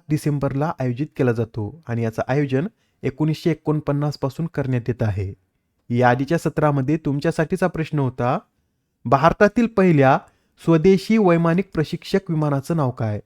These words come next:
या प्रश्नाचं उत्तर आहे पर्याय क्रमांक तीन, म्हणजेच हान्स थ्री एन जी असं या विमानाचं नाव आहे. आजच्या सत्रामधील तुमच्यासाठीचा प्रश्न पहा, खालीलपैकी कोणती कंपनी ही भारतातील सत्ताविसावी नवरत्न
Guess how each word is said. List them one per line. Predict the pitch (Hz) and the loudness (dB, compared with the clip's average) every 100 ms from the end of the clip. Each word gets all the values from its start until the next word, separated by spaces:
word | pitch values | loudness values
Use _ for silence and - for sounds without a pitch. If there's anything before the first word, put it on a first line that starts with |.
| _ _ - | _ _ -4
या | 113 | -4
प्रश्नाचं | - 127 147 143 151 | -2 -4 -2 -2 -2
उत्तर | - 147 | -2 2
आहे | 143 127 165 | 2 2 0
पर्याय | - 131 156 | 2 2 2
क्रमांक | - 139 120 113 | 0 -2 -2 -4
तीन, | 117 151 139 190 _ _ - | -6 0 0 -2 _ _ -6
म्हणजेच | 131 143 151 180 - | 0 2 2 -2 -2
हान्स | 135 160 180 _ | 0 0 0 _
थ्री | - 170 180 | -2 2 2
एन | 156 | 2
जी | 123 139 220 _ - | 0 -2 -2 _ -4
असं | 131 - | -4 0
या | 156 | 0
विमानाचं | 156 135 127 123 - | 0 0 -2 -2 -2
नाव | 139 120 | 0 0
आहे. | 110 107 98 - _ _ _ _ | 0 -2 -6 -10 _ _ _ _
आजच्या | - 135 - 190 | -2 -2 2 2
सत्रामधील | 190 202 202 185 147 185 | 4 4 4 4 4 2
तुमच्यासाठीचा | 185 165 170 175 175 202 202 | 2 0 2 2 0 2 0
प्रश्न | - 180 170 | 0 -2 -2
पहा, | 156 131 123 160 - _ _ _ _ _ - | 0 2 2 -2 -6 _ _ _ _ _ 2
खालीलपैकी | 165 233 247 214 226 | 6 6 4 2 0
कोणती | 220 202 185 | 4 4 4
कंपनी | 196 214 208 185 143 196 226 _ _ _ - | 0 0 2 2 4 2 -2 _ _ _ 0
ही | 185 | 0
भारतातील | 160 156 165 180 175 214 214 | 2 0 2 0 2 2 2
सत्ताविसावी | - 165 - 180 185 - 180 190 | 0 -4 0 2 2 0 0 2
नवरत्न | 170 156 151 170 | 2 0 -2 -4